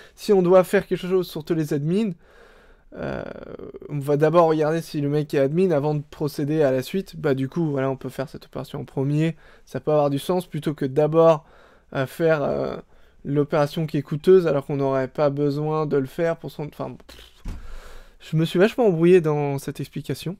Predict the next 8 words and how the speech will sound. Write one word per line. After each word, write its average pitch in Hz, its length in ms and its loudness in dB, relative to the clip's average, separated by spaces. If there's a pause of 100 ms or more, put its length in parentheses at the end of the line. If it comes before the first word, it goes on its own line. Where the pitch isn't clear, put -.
(160)
désolé. 131 340 -4 (1500)
Mais 165 240 8
ça 160 160 0
change, 196 240 0 (200)
l'ordre 165 680 4
va 147 480 2
pas 202 320 0
changer, 165 640 -2